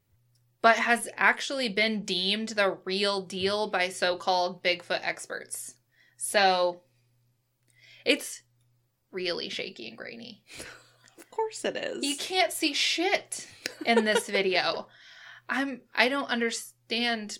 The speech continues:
Speaker 1: why they call it the real deal, 'cause you can't see anything. It could literally be anything on this video.
Speaker 2: Mm-hmm.
Speaker 1: I don't know how it's compelling evidence, but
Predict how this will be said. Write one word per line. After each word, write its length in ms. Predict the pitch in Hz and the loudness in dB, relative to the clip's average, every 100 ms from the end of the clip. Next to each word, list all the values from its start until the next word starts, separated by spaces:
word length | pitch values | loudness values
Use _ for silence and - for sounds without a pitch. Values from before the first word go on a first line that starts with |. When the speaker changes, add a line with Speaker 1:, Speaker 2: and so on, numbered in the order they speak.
| - | -12
Speaker 1:
why 560 | 202 202 208 214 208 208 | -6 -4 -2 -2 -4 -10
they 160 | 208 196 | -4 -4
call 280 | - 180 180 | -2 -2 -2
it 80 | 190 | -2
the 100 | 190 | -2
real 260 | 190 185 | 0 0
deal, 280 | 185 185 185 | 0 0 0
'cause 200 | 185 - | -4 -12
you 60 | - | -12
can't 260 | 214 202 202 | -8 -8 -8
see 220 | 220 214 | -8 -6
anything. 520 | 214 214 226 226 214 | -6 -4 -2 -2 0
It 140 | 196 | -2
could 200 | 214 196 - - | -2 -6 -8 -16
literally 840 | - 196 226 226 233 240 233 226 190 | -10 0 2 4 4 2 0 -2 -4
be 540 | 175 196 190 185 190 _ _ - | -2 0 0 -2 -8 _ _ 2
anything 400 | 196 175 170 - | 2 2 -2 -6
on 100 | 185 | -6
this 140 | 190 | -8
video. 260 | - - - | -8 -8 -8
Speaker 2:
Mm-hmm. 440 | 202 208 202 190 190 - _ _ _ _ _ _ _ _ _ _ _ _ _ _ _ _ _ - | -2 0 0 -2 -6 -12 _ _ _ _ _ _ _ _ _ _ _ _ _ _ _ _ _ 0
Speaker 1:
I 80 | |
don't 120 | 202 208 | 2 4
know 80 | |
how 140 | 196 175 | 2 2
it's 100 | - | -2
compelling 440 | 185 - - 113 | -8 -8 -8 -8
evidence, 320 | - - - - | -10 -12 -14 0
but 260 | 185 - | 0 0